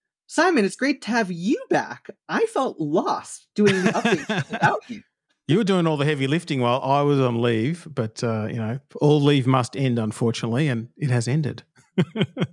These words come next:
Speaker 1: Well, I can speak for me and I think for all of our listeners that we are just, like, so excited that you are back leading our update shows,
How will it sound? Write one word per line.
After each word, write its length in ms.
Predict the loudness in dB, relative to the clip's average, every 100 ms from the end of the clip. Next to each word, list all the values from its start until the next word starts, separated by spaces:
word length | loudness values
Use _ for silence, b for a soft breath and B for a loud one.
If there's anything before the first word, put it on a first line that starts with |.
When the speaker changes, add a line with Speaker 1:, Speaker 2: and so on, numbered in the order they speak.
| -6 2
Speaker 1:
Well, 220 | 4 4
I 140 | 4
can 260 | 4 4 4
speak 360 | 0 -2 -2 2
for 120 | 4
me 300 | 6 4 2
and 320 | 2 4 4
I 80 | 2
think 180 | 0 -2
for 100 | 0
all 120 | 2
of 80 | 2
our 80 |
listeners 440 | 0 -2 -4 -8 -6
that 120 | -6
we 100 | -2
are 80 | -2
just, 220 | -4 -6
like, 160 | -8 -8
so 320 | -4 0 0
excited 520 | -2 -4 -4 -4 -8 -16 -10
that 240 | -10 -6
you 120 | -6 -4
are 60 |
back 420 | -2 2 2 2 -6 _ _ -6
leading 400 | -2 2 2 4
our 200 | 4 2
update 300 | 0 -4 -2
shows, 680 | 2 4 2 -2 -8 -14